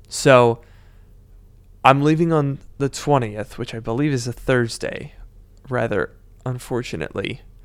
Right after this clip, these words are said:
So it's possible. Let me actually check this. Also, I keep hitting my microphone, so this,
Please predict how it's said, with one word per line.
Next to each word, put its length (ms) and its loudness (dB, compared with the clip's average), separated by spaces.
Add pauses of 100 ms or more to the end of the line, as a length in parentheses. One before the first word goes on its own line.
(380)
So 160 0
it's 160 0
possible. 800 4 (1700)
Let 180 0
me 120 4
actually 320 2
check 340 -2
this. 400 -6 (480)
Also, 300 4
I 60 6
keep 240 -8
hitting 220 2
my 140 0
microphone, 600 -4
so 120 -8
this, 280 -6